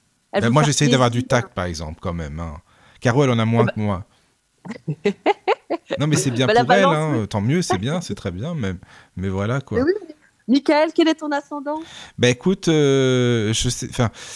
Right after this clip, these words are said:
Speaker 2: je pensais que j'étais ascendant Lion, mais finalement, je, je ne sais pas si c'est Lion Cancer, mais peut-être ascendant Cancer. Je, je sais pas, justement. Enfin, je suis pas sûr. Donc, euh,
Speaker 1: Ah,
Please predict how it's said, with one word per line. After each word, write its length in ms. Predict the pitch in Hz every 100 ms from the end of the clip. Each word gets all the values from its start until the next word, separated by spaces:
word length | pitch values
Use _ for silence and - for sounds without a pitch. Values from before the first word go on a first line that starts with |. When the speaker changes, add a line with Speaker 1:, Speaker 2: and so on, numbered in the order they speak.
| - -
Speaker 2:
je 100 | -
pensais 280 | 139 139 147
que 40 |
j'étais 220 | 143 131
ascendant 500 | 123 - 131 123 120
Lion, 340 | 120 127 180 202
mais 260 | 165 120
finalement, 440 | 117 127 113 117 139
je, 100 | 107
je 120 | 107
ne 60 | 131
sais 120 | 139
pas 200 | - 135
si 80 | -
c'est 120 | - 107
Lion 200 | 117 117
Cancer, 440 | 107 107 - 104
mais 100 | 95
peut-être 240 | - 139
ascendant 320 | 131 - 117 117
Cancer. 560 | 117 110 - 98 92
Je, 260 | 95 110 98
je 120 | 101
sais 140 | -
pas, 200 | 123 120
justement. 300 | 113 - 95
Enfin, 160 | 98 98
je 60 | -
suis 100 | -
pas 140 | 120
sûr. 380 | 117 - 113 - - - - -
Donc, 240 | 104 -
euh, 100 |
Speaker 1:
Ah, 20 | 107